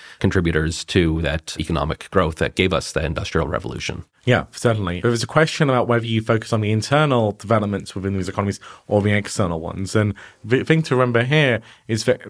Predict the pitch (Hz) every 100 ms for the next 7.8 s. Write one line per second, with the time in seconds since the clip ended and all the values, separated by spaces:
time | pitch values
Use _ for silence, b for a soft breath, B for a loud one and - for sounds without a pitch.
0 | - 120 120 123 120 120 110 110 107 104
1 | - 104 - - - 110 - 110 - 92
2 | - 80 - - - B B B B 113
3 | 113 110 113 - 110 - 156 156 120 -
4 | 135 131 104 85 95 104 110 113 107 -
5 | - 101 98 - _ 101 - - 98 92
6 | 92 - - 90 85 80 - B B B
7 | B B 101 104 - 117 110 113